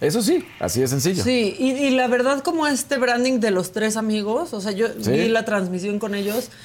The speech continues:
Speaker 2: mandando saludos a la gente que les estaba escribiendo. O sea, sí son como tus cuates,
Speaker 1: <laughs>
Speaker 2: y, pero justo creo que de deportes son los tres que en sus transmisiones no han perdido para nada la esencia y son súper cercanos a la gente,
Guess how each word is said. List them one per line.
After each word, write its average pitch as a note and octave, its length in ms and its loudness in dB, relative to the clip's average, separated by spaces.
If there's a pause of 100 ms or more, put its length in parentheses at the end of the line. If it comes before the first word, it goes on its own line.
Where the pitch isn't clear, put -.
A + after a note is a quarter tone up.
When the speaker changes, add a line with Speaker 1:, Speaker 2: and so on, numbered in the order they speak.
(240)
Speaker 2:
mandando C4 440 2
saludos B3 400 4
a G#3+ 80 2
la F#3+ 100 2
gente A#3 340 0
que A#3 80 -2
les G3+ 160 0
estaba G3+ 280 0
escribiendo. G#3+ 500 -2
O B3 60 4
sea, C4+ 140 2
sí D4+ 160 0
son E4+ 240 0
como E4+ 460 0 (440)
tus G#3+ 240 2
cuates, C4 640 2
Speaker 1:
<laughs> D4 180 2
Speaker 2:
y, C4 160 4 (340)
pero C4 240 4
justo D#4+ 320 0
creo D#4 240 -2
que D#4 100 0
de B3+ 140 2
deportes A#3 480 0
son C#4 160 0
los C4 180 -2 (240)
tres D4 520 0 (360)
que B3 100 0
en A3+ 100 4
sus A3 160 0
transmisiones A3+ 640 -2
no C4 100 0
han B3 140 2
perdido B3+ 340 2
para G#3+ 220 2
nada A3 260 0
la G#3+ 100 0
esencia G3+ 320 -2
y A3 60 -2
son A3+ 160 -2
súper A3+ 340 0
cercanos G#3+ 600 0
a G3 40 2
la F3 120 0
gente, A3 380 0